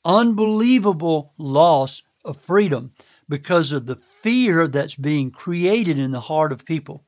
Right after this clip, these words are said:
The Bible tells you and me that God has not given us a spirit of fear, but of love and faith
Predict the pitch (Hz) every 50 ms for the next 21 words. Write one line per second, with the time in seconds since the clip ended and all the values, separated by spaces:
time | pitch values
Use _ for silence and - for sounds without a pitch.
0 | _ _ _ _ _ _ _ _ _ _ _ _ _ _ _ _ _ - 143 127
1 | 156 170 202 247 233 220 - - 220 202 175 156 - 196 190 175 165 175 202 220
2 | 202 151 139 127 123 147 160 180 196 185 165 139 143 175 175 160 147 127 123 156
3 | 185 175 170 143 135 131 - - 143 - - - - - 156 156 147 131 123 -
4 | _ - 196 214 208 147 117 - - _ _ _ _ _ _ _ _ _ - 127
5 | 139 143 131 123 117 110 - _ - 107 104 - 139 131 139 135 143 156 175 190
6 | 202 202 - - - 147 131 117 - _ - 196 226 226 175 139 135 147 139